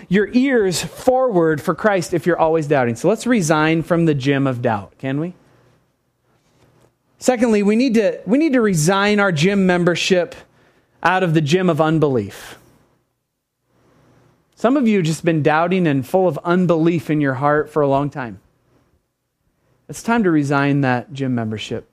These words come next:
today. What about the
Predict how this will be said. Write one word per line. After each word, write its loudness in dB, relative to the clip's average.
today. -10
What 0
about 0
the 2